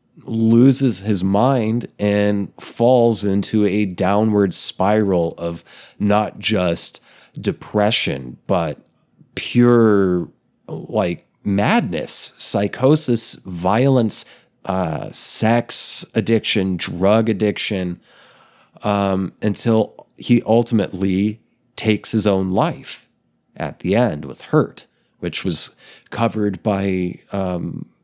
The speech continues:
Johnny Cash. And Trent Reznor himself said of Johnny Cash, after Cash did his own,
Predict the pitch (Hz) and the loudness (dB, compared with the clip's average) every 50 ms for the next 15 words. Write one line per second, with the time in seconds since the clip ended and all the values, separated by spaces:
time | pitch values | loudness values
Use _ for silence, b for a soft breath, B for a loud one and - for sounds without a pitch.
0 | _ _ - - 120 - 120 95 104 98 87 80 - - 165 143 110 78 - - | _ _ -14 -8 -4 -2 0 0 0 -2 -4 -6 -4 -4 -2 -2 -2 -4 -6 -6
1 | - - - - - _ B B B B B B B 117 117 - - 143 143 123 | -6 -6 -6 -8 -10 _ B B B B B B B -2 -2 2 2 2 2 4
2 | 120 131 127 107 110 101 92 87 82 - - 160 175 151 95 87 - - - 113 | 4 2 2 2 -2 -2 -4 -4 -4 -2 0 2 2 2 0 -2 -4 -2 0 2
3 | 107 101 90 - B B B B B B B _ - 113 117 107 90 - 123 123 | 2 2 2 0 B B B B B B B _ -2 0 0 0 0 0 0 2
4 | 107 104 92 85 - 110 113 104 87 71 - - - 87 92 87 - - 92 80 | 2 2 0 -2 -2 -2 -2 0 0 -2 -4 -4 -4 -2 -4 -4 -4 -6 -8 -6
5 | - - 110 107 95 87 - - - 98 87 98 92 82 - - 98 92 92 101 | -4 -4 -2 0 0 -2 -2 -4 -4 -2 0 0 0 0 -2 -4 -4 -2 0 2
6 | 101 104 101 95 90 85 82 | 2 4 2 2 0 -2 -4